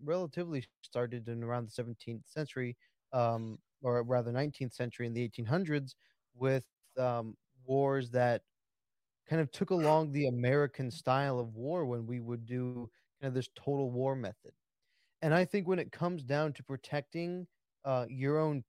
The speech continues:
people, when it comes to protecting your country, there are certain moral gray areas that exist in war. If it is a minor level aggression, I think that that is probably unwarranted. But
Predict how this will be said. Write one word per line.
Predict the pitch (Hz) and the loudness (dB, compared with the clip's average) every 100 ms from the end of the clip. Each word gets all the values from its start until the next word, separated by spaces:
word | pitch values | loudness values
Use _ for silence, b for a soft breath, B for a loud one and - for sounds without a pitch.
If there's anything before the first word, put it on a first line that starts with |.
| _ | _
people, | - 139 - 165 | -10 -8 -6 -4
when | 156 123 | -2 -4
it | |
comes | - 143 | -4 -6
to | - | -4
protecting | 127 127 139 - | -4 -2 -4 -4
your | 135 117 | -6 -4
country, | - 127 - 170 190 _ _ _ - | -6 -6 -4 -6 -6 _ _ _ -2
there | 131 135 | 2 4
are | 120 147 170 170 160 - | 6 6 6 4 0 -6
certain | - - 156 160 160 151 147 139 123 _ _ _ _ _ _ _ - | -16 -2 0 2 0 0 0 -2 -4 _ _ _ _ _ _ _ -6
moral | 139 139 156 151 | 0 4 4 2
gray | 123 120 135 | 0 2 4
areas | 151 131 127 127 120 | 4 2 0 -2 0
that | 127 123 | 0 2
exist | 113 113 127 131 - | -2 -4 -2 -2 -4
in | 127 113 | -6 -6
war. | 107 135 120 - - _ _ _ - | -8 -8 -8 -8 -18 _ _ _ 4
If | 156 | 6
it | 160 196 | 6 4
is | 156 | 4
a | 147 | 2
minor | 123 120 139 165 165 | 4 2 0 0 2
level | 135 143 143 | 4 2 0
aggression, | 127 104 120 117 170 156 | -4 -2 -4 -2 -4 -2
I | 123 | -2
think | - 147 127 | -2 -4 -2
that | 120 107 | -2 2
that | 123 | 4
is | 123 113 | 2 0
probably | - 120 117 120 | -4 -4 -4 -4
unwarranted. | 113 113 127 127 117 113 | -4 -6 -6 -8 -10 -8
But | 120 | -4